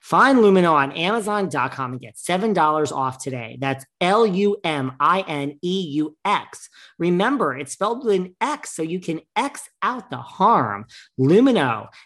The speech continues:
dedicated to illuminating better ideas in oral care. Anyone who knows me knows that I get bored so very easily, and that extends to every aspect of my life, including my workouts. I find the best way to stay motivated is to have variety in my workouts,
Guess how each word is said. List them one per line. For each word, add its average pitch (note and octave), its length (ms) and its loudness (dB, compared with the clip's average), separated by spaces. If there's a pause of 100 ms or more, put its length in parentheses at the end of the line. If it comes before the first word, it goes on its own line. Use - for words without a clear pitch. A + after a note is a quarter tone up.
(100)
dedicated A3 640 4
to C#3+ 160 0
illuminating F#3 720 2
better D3 420 -4
ideas D3 540 -4
in B2 160 -16 (100)
oral B2+ 280 -2
care. A2+ 340 -14 (500)
Anyone C#4+ 360 2
who G3+ 160 6
knows D3 320 4
me C#3 160 0
knows C#3+ 280 0
that C#3+ 100 -4
I C#3+ 80 0
get C#3 260 0
bored C#3 480 -2
so - 480 -2
very D3 320 0
easily, B2 560 -12
and D#3 160 -4
that A3+ 180 -2
extends F3 400 -6
to - 220 -8
every E3 220 -2
aspect C3+ 360 -6
of B2+ 60 -10
my A#2+ 140 -8
life, A2+ 320 -10 (100)
including G3 560 2
my D3+ 140 -2
workouts. A2 1000 -10
I G3 120 2
find G#3+ 240 4
the B2+ 200 -2
best F3+ 300 0
way F3 140 6
to C#3 80 2
stay C3+ 240 2
motivated C3 680 2
is C3+ 100 -6
to E3+ 100 -6
have E3 220 0
variety D3+ 560 0
in C3 60 0
my A#2 120 -4
workouts, G2+ 460 -12